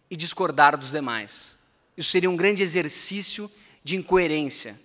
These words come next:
de ambivalência, pois todos esses regimes partem da premissa de que os fins justificam os meios.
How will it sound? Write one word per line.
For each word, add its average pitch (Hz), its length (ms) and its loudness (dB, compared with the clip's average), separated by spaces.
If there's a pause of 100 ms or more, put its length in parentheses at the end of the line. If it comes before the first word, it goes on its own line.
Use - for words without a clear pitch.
(500)
de 185 100 2
ambivalência, 151 840 2 (640)
pois 151 240 -6
todos 185 320 2
esses 175 180 -2
regimes 156 640 -6
partem 147 440 0
da 143 120 -2
premissa 135 680 -8 (400)
de 127 120 -10
que 139 140 -12
os 127 200 -8
fins 147 680 -6 (240)
justificam 127 920 -6 (320)
os 120 160 -10
meios. 110 520 -12